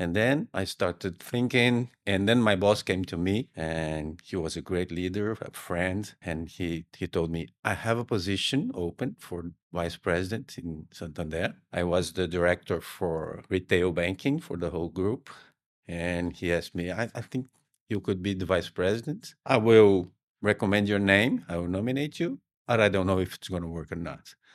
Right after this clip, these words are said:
And then I told him, "Marcelo, please don't put my name on that list.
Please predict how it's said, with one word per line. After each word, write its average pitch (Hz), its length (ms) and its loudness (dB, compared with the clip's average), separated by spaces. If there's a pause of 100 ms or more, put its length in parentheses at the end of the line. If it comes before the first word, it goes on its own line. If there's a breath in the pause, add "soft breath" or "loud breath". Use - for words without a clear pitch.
(480 soft breath)
And - 120 -10
then 85 120 -4
I 85 80 -2
told 80 240 -4
him, 82 140 -8
"Marcelo, 104 560 -2 (420)
please 90 420 -4
don't 98 280 -8
put 92 200 -8
my 87 160 -8
name 80 260 -12
on 76 120 -12
that 76 180 -14
list. - 560 -10